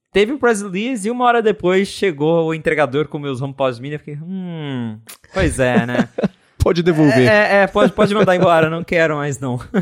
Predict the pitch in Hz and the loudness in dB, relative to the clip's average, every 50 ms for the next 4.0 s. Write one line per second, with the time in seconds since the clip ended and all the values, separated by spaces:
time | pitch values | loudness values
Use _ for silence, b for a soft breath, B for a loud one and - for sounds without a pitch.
0 | - - 220 - _ _ - - - - _ - 127 139 147 147 147 156 151 - | -4 -4 -10 -10 _ _ -20 -20 -20 -20 _ -10 -6 -2 0 0 0 0 -2 -4
1 | - - - 160 147 185 214 220 190 170 156 147 151 156 165 165 - 180 165 151 | -6 -4 0 2 2 2 2 0 0 0 0 2 2 2 0 -2 -4 -4 -4 -4
2 | 131 113 120 _ _ - 123 135 147 147 139 135 - - - 175 175 160 147 139 | -6 -8 -12 _ _ -12 -6 -4 -2 -2 -4 -4 -8 -4 -2 0 0 0 -2 -4
3 | 127 123 135 147 143 127 131 139 127 117 - 135 147 156 151 - - - - 123 | -6 -6 -4 -4 -4 -4 -4 -4 -4 -4 -2 0 0 0 0 -2 -6 -12 -12 -12